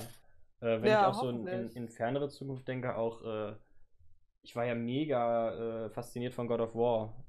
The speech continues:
Speaker 1: Wie es da
Speaker 2: Mhm.
Speaker 1: weitergeht, das interessiert mich auch sehr. Gut.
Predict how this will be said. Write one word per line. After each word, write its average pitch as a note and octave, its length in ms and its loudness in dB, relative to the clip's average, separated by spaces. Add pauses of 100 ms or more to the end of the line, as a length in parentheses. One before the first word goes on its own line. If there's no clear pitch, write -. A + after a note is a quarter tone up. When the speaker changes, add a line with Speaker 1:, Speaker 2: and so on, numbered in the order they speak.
Speaker 1:
Wie A2+ 100 -6
es A2 120 -6
da C3+ 140 10
Speaker 2:
Mhm. - 20 6
Speaker 1:
weitergeht, G#2 440 2
das G#2 140 -10
interessiert G#2+ 360 -10
mich G#2+ 180 -8
auch G#2+ 100 -8
sehr. A2 340 -12 (3500)
Gut. A3+ 360 4